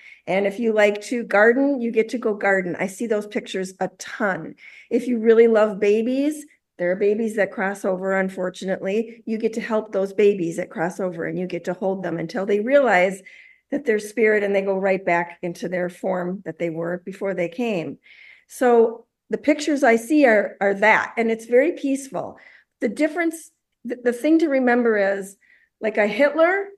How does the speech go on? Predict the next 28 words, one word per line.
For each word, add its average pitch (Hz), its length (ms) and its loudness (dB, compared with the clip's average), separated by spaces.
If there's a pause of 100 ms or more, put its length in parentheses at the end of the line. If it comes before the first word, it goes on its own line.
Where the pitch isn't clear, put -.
(240)
would 233 140 -4
not 277 260 4
be 294 140 2
on 262 120 2
the 254 60 2
same 247 360 2
realm 226 380 0
as 214 540 -2
my 208 200 0
dad 180 420 -2 (840)
or 226 180 2
Suzanne, 226 480 0
your 208 120 0
mom, 180 380 -2
or 214 140 0
your 240 200 2
parents, 214 440 -2
Gary, 180 440 -8 (220)
'cause 285 140 -6
their 240 180 4
consciousness 277 800 -2
was 202 180 -6
so 220 160 0
different. 277 640 2 (360)
His 277 220 6
was 240 200 4
way 233 440 2
down, 175 340 -6